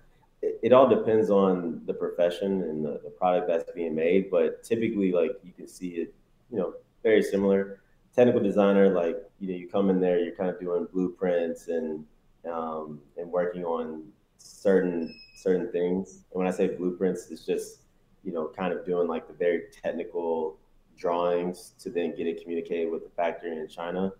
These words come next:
um, or with the team in general. So whether that's a tooling or an upper shell tech pattern, um, you're kind of doing that baseline. So you're doing a little bit less of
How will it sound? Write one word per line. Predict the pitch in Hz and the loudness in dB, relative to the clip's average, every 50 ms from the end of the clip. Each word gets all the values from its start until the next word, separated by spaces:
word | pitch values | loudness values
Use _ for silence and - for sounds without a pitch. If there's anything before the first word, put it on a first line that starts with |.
| _ _ _ _ _ _ _ _ - | _ _ _ _ _ _ _ _ -8
um, | 80 82 82 80 76 | -8 -6 -6 -6 -4
or | 82 85 82 | -4 -4 -4
with | 82 82 | -4 -6
the | 95 | -12
team | - - 92 90 87 85 | -16 -12 -10 -8 -8 -8
in | 82 80 | -8 -10
general. | - 87 87 87 90 90 92 95 95 95 - - | -6 -4 -2 -2 0 0 0 -2 -4 -6 -10 -16
So | _ - 90 | _ -8 -4
whether | 85 87 82 82 82 82 | -2 -2 0 0 0 2
that's | 82 82 - - - | 2 0 0 -2 -8
a | 80 | -14
tooling | - - - 110 104 104 101 95 92 87 85 82 80 78 | -16 -8 -2 0 2 4 4 4 2 2 0 -2 -4 -6
or | 78 78 78 | -8 -8 -8
an | 78 76 - | -8 -4 0
upper | 85 90 90 - - 87 82 82 82 80 - - - | 0 0 0 0 -2 -2 -2 0 -2 -4 -8 -10 -12
shell | - - 92 90 87 85 | -8 -2 0 0 0 0
tech | - - 85 82 - - | -2 -2 -4 -4 -4 -4
pattern, | 82 82 80 80 82 80 78 - _ _ _ _ _ _ _ _ - | -6 -6 -4 -6 -8 -12 -12 -16 _ _ _ _ _ _ _ _ -10
um, | 80 82 85 82 82 78 80 76 | -6 -4 -2 -2 -2 -4 -6 -6
you're | 82 95 - | -6 -4 0
kind | 113 107 98 | 2 2 2
of | 92 - | 2 2
doing | 95 95 95 87 85 | 2 4 4 4 2
that | 85 87 85 - - | 0 -2 -2 -2 -2
baseline. | 85 82 82 82 - 80 78 76 73 | -2 -2 -2 -4 -6 -10 -12 -12 -12
So | - 87 | -10 -6
you're | 90 92 - | -4 -4 0
doing | 98 101 95 | 2 2 2
a | 92 | 2
little | 90 92 90 | 4 2 2
bit | 90 90 87 87 82 | 2 2 -2 -2 0
less | 87 87 87 - - | 0 0 0 -2 -4
of | - 85 82 82 | -6 -4 -4 -4